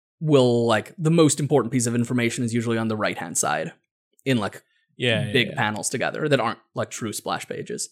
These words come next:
Speaker 2: So you imagining this as, um, I play a five in the four slot and say, "This is the panel of Tiger Man," and a close-up of his face.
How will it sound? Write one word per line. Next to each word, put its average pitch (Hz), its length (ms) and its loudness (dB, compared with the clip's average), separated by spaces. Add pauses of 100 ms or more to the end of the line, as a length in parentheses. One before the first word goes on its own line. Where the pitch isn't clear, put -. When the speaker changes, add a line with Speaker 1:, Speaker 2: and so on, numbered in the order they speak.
(160)
Speaker 2:
So - 140 2
you 196 140 4
imagining 175 580 4
this 131 320 4
as, 113 760 4 (280)
um, 101 600 -2
I 113 220 6
play 104 560 4
a 104 100 -6
five 82 580 -6 (340)
in 107 380 -2
the 71 640 -10 (800)
four 110 420 0
slot 69 500 -8 (180)
and 110 140 -8
say, 95 400 -4 (220)
"This 113 200 0
is 107 100 -4
the 107 100 -4
panel 73 460 -8
of 69 180 -12
Tiger 85 360 -6
Man," 53 480 -16 (480)
and 76 260 -14
a 92 120 -6
close-up 110 360 -4
of 113 120 -10
his 101 160 -2
face. - 500 -8